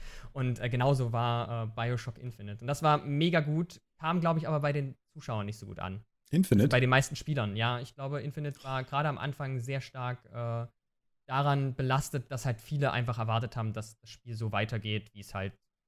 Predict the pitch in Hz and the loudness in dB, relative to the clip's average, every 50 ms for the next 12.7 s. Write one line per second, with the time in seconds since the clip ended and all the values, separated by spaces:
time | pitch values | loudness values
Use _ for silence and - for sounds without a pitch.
0 | _ _ 117 - - 127 123 143 - - - - - 101 101 113 117 113 110 123 | _ _ -10 2 8 10 10 10 10 6 -2 -8 -8 -4 0 2 4 4 6 6
1 | 131 127 120 - 120 135 - 120 170 139 120 - - 127 113 123 160 175 156 131 | 6 6 6 8 8 8 10 10 8 8 8 6 6 6 8 10 10 10 10 12
2 | 123 120 120 113 117 123 127 120 120 123 113 107 113 113 131 143 - 143 127 117 | 12 10 10 10 10 10 10 10 10 10 10 10 10 10 10 8 6 4 4 6
3 | 117 123 131 139 131 - - - - 127 123 - 147 147 - - 151 139 135 127 | 6 8 10 10 10 8 8 6 4 4 4 4 2 2 4 4 4 6 8 8
4 | 123 123 - - - 131 127 139 127 127 120 123 - 120 127 143 135 123 127 120 | 6 6 2 2 4 6 8 8 8 8 6 6 6 8 8 10 10 10 10 10
5 | 117 117 113 117 110 - - 131 127 - 127 - - - - 127 139 147 139 135 | 10 10 8 8 6 6 4 4 4 6 2 0 0 2 6 6 8 8 10 10
6 | 127 123 120 120 - 127 123 - - - 151 165 208 254 262 226 - - 208 180 | 10 10 8 8 6 6 4 4 2 4 6 6 8 8 8 8 6 4 2 4
7 | 196 214 226 208 202 185 180 - 208 185 - - - 202 208 226 220 196 165 - | 4 4 4 4 4 2 0 -2 -6 -6 -4 -2 0 2 2 4 4 4 2 2
8 | - - 170 185 196 185 233 254 320 - 170 160 151 - 156 160 175 180 175 160 | 2 4 8 8 10 10 10 8 6 4 2 2 2 2 2 2 2 2 0 0
9 | - 160 175 185 175 185 202 233 226 226 196 - 214 214 170 - - 170 165 170 | 0 2 4 4 6 6 6 6 4 4 2 2 0 -2 -2 -2 0 2 2 2
10 | 156 156 - - 165 170 - 175 170 180 175 - 170 170 - - - _ - 170 | 2 0 -2 -4 -4 -2 -2 -2 -2 -2 -2 -2 -4 -6 -6 -8 -12 _ -10 -8
11 | 170 - - 170 175 202 196 - - 185 175 156 - - - 165 170 170 - - | -8 -4 -2 0 -2 -2 -2 -6 -8 -8 -8 -8 -10 -10 -8 -8 -8 -8 -8 -10
12 | - 151 147 - - 156 156 - - 127 127 127 147 | -10 -10 -8 -6 -6 -6 -6 -6 -8 -2 0 0 0